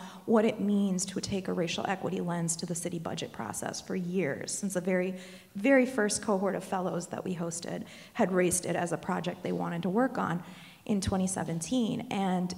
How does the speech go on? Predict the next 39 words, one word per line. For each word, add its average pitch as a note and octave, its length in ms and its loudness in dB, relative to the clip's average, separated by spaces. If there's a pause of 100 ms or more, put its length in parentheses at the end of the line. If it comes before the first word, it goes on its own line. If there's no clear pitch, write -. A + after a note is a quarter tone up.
in F#3+ 100 0
twenty G#3+ 320 4
twenty, C#4+ 480 4
we G#3 100 2
said, G3+ 380 2 (800)
"This B3 440 4
is F4 160 4
the E4 160 4
moment." C#4 580 4
If G3+ 160 0
there A#3 180 8
was B3 220 6
a B3+ 80 6
moment A#3 560 6
to A#3+ 140 0
talk A3+ 320 2
about G3+ 240 2
the F3+ 80 -4
city G3+ 300 0
budget F#3+ 520 0
and G3 160 0
to G3+ 140 0
bring A3+ 320 4
people's, G3 600 0 (400)
not E4+ 220 4
just - 320 2 (880)
anger C4 560 6
and G#3+ 220 0
frustration, C#4+ 560 2
but G#3+ 180 0
their F#3 140 2
hopes - 840 0 (440)
into D4 320 6
this D#4+ 200 0
space, F#4+ 460 0
this B3 280 0
is B3+ 120 0
the A3+ 120 -2
space. - 580 -6